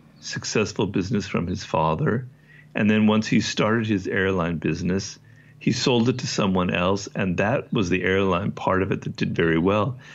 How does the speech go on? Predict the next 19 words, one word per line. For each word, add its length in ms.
But 140
everything 320
that 140
he 200
held 260
on 280
to 340
was 220
a 180
massive 600
disaster 840
because 340
he 100
was 160
a 60
micromanager 960
who 140
could 180
never, 500